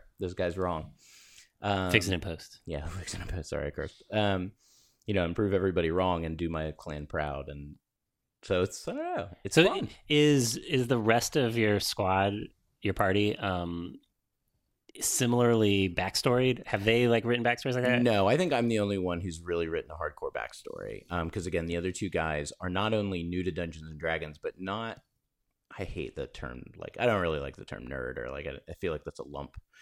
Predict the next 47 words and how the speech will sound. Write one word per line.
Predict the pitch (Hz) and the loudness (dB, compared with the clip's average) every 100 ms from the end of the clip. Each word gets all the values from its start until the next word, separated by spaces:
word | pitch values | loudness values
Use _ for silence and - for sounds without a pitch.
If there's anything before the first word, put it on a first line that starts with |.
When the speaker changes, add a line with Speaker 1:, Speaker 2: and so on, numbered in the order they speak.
| - _ _ _ | -20 _ _ _
Speaker 1:
um, | 78 69 65 - _ _ - - _ _ | -8 -8 -10 -16 _ _ -20 -20 _ _
sum | - - 80 73 67 | -12 -6 -6 -6 -8
of | 71 - | -12 -10
many, | 73 73 | -10 -8
many | 67 69 69 | -10 -10 -10
types | - - - | -8 -8 -8
of | - | -8
things, | 76 69 92 | -8 -8 -2
but | 101 71 - | 0 0 -4
they're | 98 92 | -2 0
not | 90 - | 0 -2
particularly | - 82 80 80 78 71 60 | -6 -10 -6 -4 -4 -4 -6
nerdy. | 62 64 64 - | -8 -8 -10 -12
So | - 90 85 | -4 0 0
<laughs> | |
they're, | 90 - 160 123 | 0 2 2 2
they're | 123 123 | 2 2
just, | 117 117 | 2 0
like, | 98 | 0
totally, | 85 113 104 107 | 0 0 2 0
which | 135 151 | 0 0
is | 127 | -4
fun. | - 127 95 | 0 0 0
It's | 87 | -4
fun | - 101 | -4 -2
to | 98 | -2
play | 92 82 | 0 -2
with | 78 - | -2 -6
people | 76 78 | -6 -4
who | 80 76 | -4 -4
aren't | 76 73 64 _ _ _ _ _ _ | -2 -4 -8 _ _ _ _ _ _
all | 90 80 80 | -2 0 -2
into, | 87 87 80 - 82 78 76 71 71 _ _ _ _ | -4 -4 -4 -6 -6 -4 -4 -6 -10 _ _ _ _
you | - | -8
know, | 76 | -6
they | 73 | -4
haven't | 82 71 | -4 -4
read | 76 71 | -4 -2
Lord | 73 76 | 0 -2
of | |
the | 71 | 0
Rings | 73 73 - | -4 -4 -8
ten | 82 71 | -10 -10
times, | 76 73 67 67 67 | -8 -8 -6 -8 -10
and | 73 | -8
they | 71 | -6
haven't | 73 71 71 | -4 -4 -6